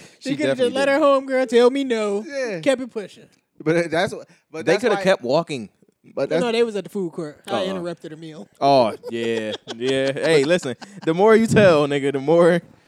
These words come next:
Speaker 2: the more it makes sense. They let you have it.
Speaker 3: That's why you should always try to talk to a girl in a one-on-one. Let me see her. Oh, let me see her. Nah, let me see. Mm.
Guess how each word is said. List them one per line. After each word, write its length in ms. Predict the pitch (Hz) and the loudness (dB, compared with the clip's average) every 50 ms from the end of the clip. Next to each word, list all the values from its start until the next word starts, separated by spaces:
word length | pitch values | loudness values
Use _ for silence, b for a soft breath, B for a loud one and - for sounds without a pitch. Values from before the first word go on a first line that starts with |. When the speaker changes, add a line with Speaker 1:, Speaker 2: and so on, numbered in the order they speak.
| b b b b b b | b b b b b b
Speaker 2:
the 60 | - | -2
more 180 | 120 143 156 151 | 2 2 4 4
it 40 | |
makes 220 | 147 151 147 151 156 | 4 4 2 2 2
sense. 180 | - 160 139 | 0 0 0
They 120 | 120 131 131 | 2 2 2
let 200 | 135 135 135 - | 2 0 0 0
you 80 | 123 | 2
have 240 | 139 143 131 113 95 | 2 2 2 2 0
it. 80 | - - | -4 -4
Speaker 3:
That's 140 | - 170 208 | -4 0 2
why 120 | 233 196 | 4 4
you 140 | 190 190 185 | 4 2 0
should 160 | 175 170 180 | -2 -2 -2
always 460 | 131 143 151 156 151 151 147 147 139 - | 0 0 0 0 2 2 0 0 -2 -2
try 140 | 160 139 | -4 -4
to 80 | 127 123 | -4 -4
talk 200 | - 139 131 127 | -6 -6 -8 -6
to 60 | - 123 | -8 -10
a 20 | |
girl 260 | 110 104 117 123 117 113 | -10 -8 -6 -6 -6 -6
in 60 | 104 | -8
a 40 | 107 | -12
one-on-one. 500 | 104 110 110 110 110 117 113 101 98 104 | -12 -12 -12 -12 -10 -10 -10 -12 -12 -14
Let 80 | 139 170 | -16 -20
me 80 | 180 | -20
see 120 | 147 113 92 | -20 -20 -20
her. 100 | 87 85 _ _ _ | -20 -20 _ _ _
Oh, 120 | - 139 120 | -20 -20 -20
let 80 | 143 175 | -20 -20
me 60 | 202 | -20
see 60 | 202 143 | -20 -20
her. 60 | 98 _ _ _ | _ _ _ _
Nah, 140 | - - 95 _ _ _ _ | -20 -20 -20 _ _ _ _
let 100 | 175 180 | _ _
me 60 | 202 | -20
see. 120 | 196 123 _ _ _ _ _ _ _ _ | -20 -20 _ _ _ _ _ _ _ _
Mm. 160 | 143 165 147 | _ _ _